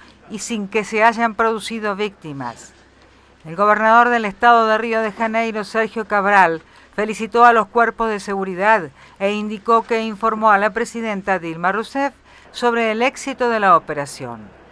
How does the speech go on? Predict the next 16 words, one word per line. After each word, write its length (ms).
Tras 280
el 100
operativo, 720
unos 240
mil 160
vecinos 480
acompañaron 880
una 240
ceremonia 560
improvisada 720
para 240
izar 320
la 80
bandera 400
de 100
Brasil 600